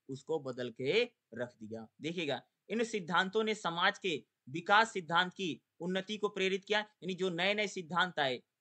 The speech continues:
यानी वैज्ञानिक क्रांति में जो नए नए सिद्धांत आए, इसने, इन्होंने विकास को प्रेरित किया। न केवल जैविक, अपितु समाज को निरंतर निम्न अवस्था से उच्च अवस्था में पनपते और विकास होते। यानी अब जो समाज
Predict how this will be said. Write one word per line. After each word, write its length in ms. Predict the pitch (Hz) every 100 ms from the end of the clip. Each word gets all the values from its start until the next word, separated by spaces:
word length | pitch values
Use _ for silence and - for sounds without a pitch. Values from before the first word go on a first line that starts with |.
| -
यानी 300 | 147 175 147 -
वैज्ञानिक 480 | 143 151 160 170 -
क्रांति 280 | 156 151
में 80 | 170
जो 140 | 156 160
नए 200 | 160 180
नए 120 | 185
सिद्धांत 440 | 185 151 156 151
आए, 140 | 165 190
इसने, 580 | 175 170 202 - -
इन्होंने 220 | 175 196 196
विकास 640 | 147 165 190 208 202 - _ _
को 100 | -
प्रेरित 380 | 180 175 175 170 -
किया। 260 | 147 - _ 139
न 220 | 170 220
केवल 300 | 220 208 214 - _ _ _
जैविक, 440 | 123 165 180 220 214
अपितु 400 | 175 - 202 - _
समाज 440 | - 180 180 208 208
को 120 | 190
निरंतर 500 | 175 180 180 202 180
निम्न 340 | 180 208 156 - _
अवस्था 340 | 160 175 - 202
से 140 | 196
उच्च 240 | 185 190
अवस्था 400 | 185 170 170 185
में 220 | 175 175 131 _ _
पनपते 380 | 170 170 - 196
और 140 | 185
विकास 380 | 151 156 165 165
होते। 160 | 147 143
यानी 320 | 135 _ 208
अब 180 | 226 190
जो 140 | 220
समाज 360 | 226 180 185